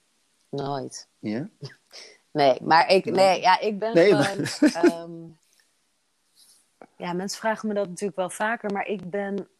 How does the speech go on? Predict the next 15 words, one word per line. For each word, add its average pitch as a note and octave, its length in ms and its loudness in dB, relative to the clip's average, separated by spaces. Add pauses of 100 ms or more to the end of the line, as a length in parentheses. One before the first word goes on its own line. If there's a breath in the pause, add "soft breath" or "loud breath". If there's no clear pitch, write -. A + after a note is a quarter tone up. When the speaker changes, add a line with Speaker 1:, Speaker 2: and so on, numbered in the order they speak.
(1700)
Speaker 1:
Ja, F#3 120 -2
ik F#3 80 -4
ben G3 140 0
gewoon A3 260 2
niet A3+ 200 0
gevoelig A3 680 2
voor E3 140 -4
dit D3 200 -4
soort C3+ 200 -6
dingen. A#2 360 -8
Ik G3+ 180 -2
ben G#3+ 180 2
namelijk G#3+ 420 0
mijn G3+ 300 0
intentie, G3+ 1120 -4